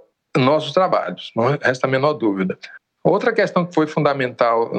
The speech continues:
né, nessa obra foi o seguinte: quer dizer, a obra já tá na cabeça da gente. Augusto já tem uma obra aí na cabeça, você já tem outra, e tem outros sonhos, e a diferença é que alguns deles a gente já consegue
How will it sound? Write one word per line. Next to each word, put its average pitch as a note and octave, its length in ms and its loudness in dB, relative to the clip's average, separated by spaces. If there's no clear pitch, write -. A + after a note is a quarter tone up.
né, A2 400 2
nessa A2+ 320 2
obra A#2 540 2
foi A#2+ 240 2
o A#2+ 40 -2
seguinte: B2 360 -2
quer - 180 0
dizer, G3 140 0
a A3 140 2
obra A3+ 300 2
já G#3+ 160 0
tá A3+ 200 -2
na A3+ 100 -2
cabeça D3 400 0
da B2 120 2
gente. - 380 -10
Augusto D3+ 440 2
já F#3 100 2
tem F3 140 -2
uma E3 160 2
obra C#3 280 2
aí B2 80 0
na A#2+ 140 -2
cabeça, B2+ 840 0
você B2 400 0
já C3 120 0
tem A2+ 220 0
outra, C#3 640 2
e B2+ 120 4
tem C#3+ 200 0
outros C#3+ 360 0
sonhos, D3+ 840 0
e D3 540 2
a A#2+ 80 4
diferença C#3+ 560 0
é D#3 40 2
que D#3+ 240 -2
alguns C#3+ 320 2
deles D#3+ 260 2
a D#3+ 80 2
gente D3+ 160 -4
já D#3 100 0
consegue C3 640 -2